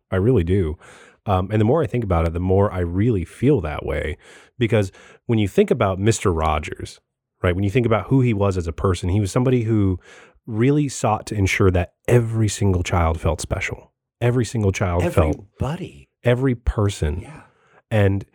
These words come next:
Speaker 1: it's the antithesis to this movement. You wanna know why I wa-, believe we should tax the wealthy?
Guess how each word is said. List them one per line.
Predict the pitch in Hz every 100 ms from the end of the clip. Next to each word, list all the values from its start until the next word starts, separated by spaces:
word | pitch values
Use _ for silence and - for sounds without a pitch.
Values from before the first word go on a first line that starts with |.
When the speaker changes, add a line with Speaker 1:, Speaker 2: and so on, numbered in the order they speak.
| - _ -
Speaker 1:
it's | 139 120
the | - 113
antithesis | 95 - 190 202 156 117 98
to | -
this | 113 -
movement. | 117 185 147 76 - _
You | 127 135
wanna | 160 156
know | 143
why | 104 101
I | 127
wa-, | 123
believe | 113 113 120
we | 113
should | 101
tax | 123 110
the | -
wealthy? | 101 107 165 165